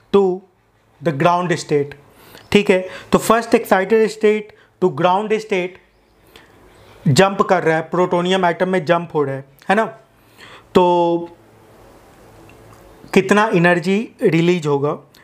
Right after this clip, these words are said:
ये पूछा जा रहा है। तो देखिए, इस केस में आप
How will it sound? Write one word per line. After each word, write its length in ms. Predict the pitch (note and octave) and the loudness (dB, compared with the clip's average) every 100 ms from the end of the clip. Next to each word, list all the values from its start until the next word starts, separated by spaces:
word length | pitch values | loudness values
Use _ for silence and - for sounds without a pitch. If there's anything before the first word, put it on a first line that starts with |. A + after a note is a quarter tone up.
| - | 0
ये 120 | D3 | 0
पूछा 320 | F#3+ E3+ E3 D#3 | 2 -2 0 0
जा 180 | C#3+ | 0
रहा 120 | C3+ C3+ | -4 -10
है। 120 | - - - - - | -14 -20 -20 -20 0
तो 80 | G#3 | 2
देखिए, 280 | A3+ A3+ F#3+ | 2 2 0
इस 260 | G3+ A3 | 2 -4
केस 280 | - A3+ A3 G3+ | 0 0 0 -6
में 240 | E3+ A3+ _ _ _ _ - _ _ F#3 | -8 -8 _ _ _ _ -20 _ _ 2
आप 440 | F#3+ G#3+ - | 2 -2 -12